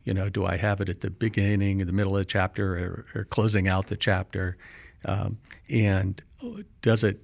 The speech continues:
does it leave a question, something that'll make people think and or think that they <laughs> might wanna go to the next chapter? So I'm always focused on that.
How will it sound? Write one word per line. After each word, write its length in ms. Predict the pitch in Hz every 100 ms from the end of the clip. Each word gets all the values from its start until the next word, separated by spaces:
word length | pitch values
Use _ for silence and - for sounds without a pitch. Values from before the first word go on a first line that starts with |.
| - -
does 160 | 110
it 80 | 104
leave 240 | 110 104
a 80 | 90
question, 600 | - 110 98 - 85 90
something 400 | - 98 104 95
that'll 200 | 90 92
make 320 | 90 92 - -
people 280 | 101 90
think 480 | 85 - 101 92 - - - - _ -
and 220 | 95 95
or 240 | 90 95 - -
think 340 | 95 95 - -
that 160 | 90
they 100 | 92
<laughs> 80 | 117
might 140 | 170 -
wanna 220 | 127 113
go 140 | 98 95
to 100 | 92
the 120 | 104
next 280 | 95 - -
chapter? 540 | 98 92 - - 113
So 360 | - 139 104 95 - - -
I'm 120 | 110
always 240 | 131 156 -
focused 500 | - 123 113 - 107
on 160 | 92
that. 320 | 98 98 92